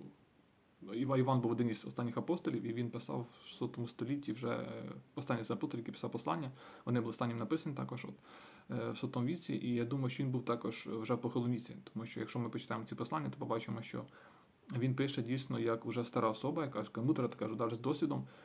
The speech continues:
і в контексті, в принципі, цього вірша, от якщо ми почитаємо, да, от, то, в принципі, старець буде доречно писати. Тому що він, е, вже має дійсно посаду, там, да, от, і він вже досвідом. І по, по його, кажуть, ну, по його даже манері написання цих листів видно, що він вже в при, при,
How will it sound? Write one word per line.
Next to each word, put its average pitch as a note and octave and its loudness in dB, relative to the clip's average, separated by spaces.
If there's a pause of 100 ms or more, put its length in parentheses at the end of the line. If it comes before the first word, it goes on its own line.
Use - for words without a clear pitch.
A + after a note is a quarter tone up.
(260)
і A#2 4
в A2 -2 (340)
контексті, A#2 2
в G2+ 2
принципі, A2 2
цього A2+ 0
вірша, E3+ 2
от - -2
якщо B2+ -4
ми B2 -2
почитаємо, A#2+ -4
да, C#3+ 0
от, F3+ -4
то, C3+ -6
в C3 0
принципі, D3 -2
старець C3 -2
буде C3 2
доречно B2+ 0
писати. C3 -4 (760)
Тому A2+ 0
що A#2 0
він, B2+ 2
е, G#2+ -2
вже A2+ -2
має A2 0
дійсно G#2 0 (120)
посаду, - 2
там, A2+ 0
да, A2+ 2
от, C3 2
і - -2
він G#2+ 0
вже G#2+ -2
досвідом. C#3+ -2 (640)
І A2 -2 (580)
по, - -4
по C3 4
його, B2+ 8
кажуть, A#2+ 0
ну, A2+ 0
по A#2+ 0
його A#2+ 4
даже A#2+ 4
манері B2 2
написання C3 -2
цих C3 -2
листів C3+ 4
видно, D3 0
що A#2 -2
він C#3+ 0
вже A#2 0
в A#2 -4
при, A#2+ -4
при, A#2+ -2